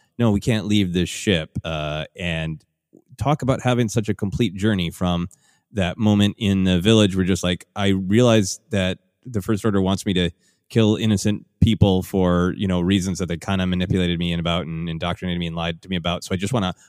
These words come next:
I wanna walk away from the First Order, and that's it. To this moment of,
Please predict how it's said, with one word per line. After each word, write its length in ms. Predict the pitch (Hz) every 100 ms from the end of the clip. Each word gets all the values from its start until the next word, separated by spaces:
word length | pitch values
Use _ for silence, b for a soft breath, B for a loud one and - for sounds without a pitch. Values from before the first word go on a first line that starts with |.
| -
I 60 |
wanna 180 | 120 120
walk 180 | 110 107
away 140 | 107
from 120 | 92
the 60 | 95
First 240 | - 92
Order, 200 | 95 87
and 80 | 82
that's 180 | 85 82
it. 180 | 92 82 _ _ -
To 80 |
this 180 | 101 101
moment 280 | 107 101 95
of, 180 | 85